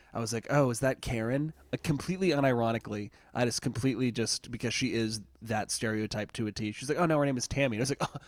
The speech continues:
oh, right." I j-, I <laughs> could only think of the, the shitty name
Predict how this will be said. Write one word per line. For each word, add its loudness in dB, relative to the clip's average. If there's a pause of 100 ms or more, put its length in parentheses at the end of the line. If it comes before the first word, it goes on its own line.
(200)
oh, 2
right." -2 (680)
I 6 (560)
j-, 10
I 12
<laughs> -2
could 4
only 6
think 0
of -2
the, -2 (540)
the 0
shitty 2
name 4